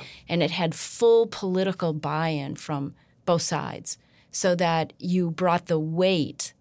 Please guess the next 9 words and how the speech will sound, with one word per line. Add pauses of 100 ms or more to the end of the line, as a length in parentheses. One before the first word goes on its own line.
(100)
of
the
diplomats
to, (140)
to
keep
this
process, (540)
um,